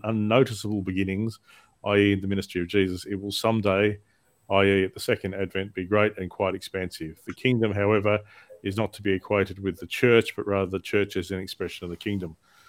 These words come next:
Also, there is an important Old Testament background in the image of a small plant that grew and became a tree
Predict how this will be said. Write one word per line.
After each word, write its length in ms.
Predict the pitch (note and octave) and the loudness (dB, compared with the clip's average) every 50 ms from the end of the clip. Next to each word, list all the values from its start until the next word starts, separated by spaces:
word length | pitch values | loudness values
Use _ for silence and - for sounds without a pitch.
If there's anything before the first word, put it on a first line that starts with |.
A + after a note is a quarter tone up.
| _ _ _ - | _ _ _ -6
Also, 260 | A2+ F#2+ - G#2+ G2 | -4 -2 0 2 2
there 120 | F#2+ F#2+ | 2 2
is 120 | F#2+ - - | 0 0 -4
an 80 | - - A#2+ | -10 -8 -6
important 460 | A2 G2 - A#2+ A#2+ A2+ G2 G#2 - | -6 -2 2 4 4 4 2 2 2
Old 180 | G#2+ A#2 A2 - | 2 2 4 4
Testament 400 | - C3 A#2+ - - G#2+ F2+ - | 4 2 2 2 0 -2 0 0
background 420 | G#2+ G2 F#2+ - - G2+ G2+ G2 | 0 -2 -2 0 -2 0 0 0
in 80 | F#2 F#2 | 0 -2
the 80 | G2 | -2
image 220 | G#2 G#2 G2+ F2+ G2 | 0 0 0 0 -2
of 80 | F#2+ | -2
a 40 | F#2 | -2
small 340 | - - - A#2+ A2 G#2+ G2+ | -2 -2 0 0 0 0 0
plant 360 | G2+ - G#2 G2 G2 F#2+ F2+ F#2+ | -2 -4 -4 -4 -4 -4 -6 -8
that 160 | F2+ - - | -10 -8 -4
grew 200 | - A2 G#2 G2 | 0 2 2 2
and 80 | G2 | 2
became 360 | G2 G2 G2 - G2 F#2 F#2 F2 | 0 -4 -4 -4 -6 -6 -6 -10
a 40 | |
tree 380 | F2 - - G#2+ A2+ B2+ C#3 | -10 -6 -2 -2 0 0 -2